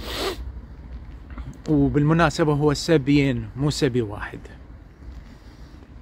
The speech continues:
فخلنا نشوف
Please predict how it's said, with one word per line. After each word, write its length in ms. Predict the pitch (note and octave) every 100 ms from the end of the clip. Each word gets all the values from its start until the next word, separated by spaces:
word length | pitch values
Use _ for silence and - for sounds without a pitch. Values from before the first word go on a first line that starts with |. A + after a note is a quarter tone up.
| - - - - - - - - - - - - - - - - - - - -
فخلنا 880 | F3+ F#3 G3 F#3+ G3 - - A#3+ C4
نشوف 480 | A3+ - C#3 D3+